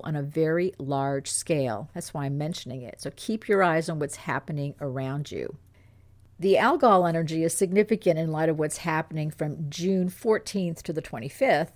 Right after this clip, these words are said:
as we have all three personal planets, Mercury, Venus, and Mars, in their own signs, as well as Neptune. This is a real power to the people moment, and it hasn't happened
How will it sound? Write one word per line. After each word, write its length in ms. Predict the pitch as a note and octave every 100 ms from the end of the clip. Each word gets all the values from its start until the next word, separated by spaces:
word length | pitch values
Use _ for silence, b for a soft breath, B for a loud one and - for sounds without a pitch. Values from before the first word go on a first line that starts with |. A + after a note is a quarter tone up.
| -
as 200 | E3+ G#3
we 140 | A3
have 280 | G#3 F#3 F3+ -
all 260 | F#3 G3 A3+
three 280 | B3 A#3+ A3+
personal 500 | - G3+ - F#3 F3
planets, 680 | - F3 E3 E3 - - -
Mercury, 380 | D3 F3 A3 G#3+
Venus, 420 | F#3 F#3 F3+ F3+
and 300 | - D#3+ F3
Mars, 460 | D#3+ D3 D3 C#3+ -
in 140 | G#3 G#3
their 180 | A3
own 200 | A3 A#3+
signs, 540 | C#4+ F3 D3 C#3+ D3 -
as 240 | E3+ F3 C#3
well 260 | B2+ C3
as 220 | D#3+ F#3+
Neptune. 720 | G#3+ B3 E4 - D#3+ A#2+ - D3+ - - - _ _ _ _ _ - -
This 200 | E4 F#4+
is 160 | B3
a 120 | F#3+
real 500 | D3+ D#3+ G3 A3 A3+
power 480 | G#3+ - E3 F#3 F#3+
to 100 | F#3+
the 100 | E3+
people 400 | E3 F#3+ F#3 C#3
moment, 440 | C#3+ C#3+ C#3+ C3+ -
and 140 | D#3
it 80 | D3
hasn't 440 | D#3 F#3 G3+ G3 -
happened 960 | - G3 G#3 D#4+ - B2+ C3 E3+ -